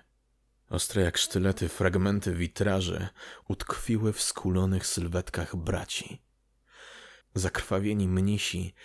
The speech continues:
biegali w bezładzie i próbowali wyjąć odłamki ze świeżych ran. W świątyni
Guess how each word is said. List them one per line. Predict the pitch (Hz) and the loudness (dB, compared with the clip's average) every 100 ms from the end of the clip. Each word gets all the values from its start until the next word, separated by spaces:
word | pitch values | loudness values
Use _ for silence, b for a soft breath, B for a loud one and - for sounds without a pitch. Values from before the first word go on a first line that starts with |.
| B B 90 | B B 0
biegali | 92 101 95 90 | 4 6 6 4
w | 87 | 2
bezładzie | 90 82 87 101 98 107 | 0 0 0 0 0 -2
i | - - | -2 -4
próbowali | - 90 92 98 95 92 | -2 2 2 2 2 2
wyjąć | 95 98 98 - | 2 0 0 -2
odłamki | 90 92 98 95 95 | -4 0 0 0 0
ze | 90 | 0
świeżych | - 101 95 - 98 | 0 0 -2 -4 -6
ran. | 90 92 92 _ _ B B B B B - | -4 -6 -10 _ _ B B B B B -8
W | |
świątyni | - 104 95 110 92 90 | -2 0 2 2 0 0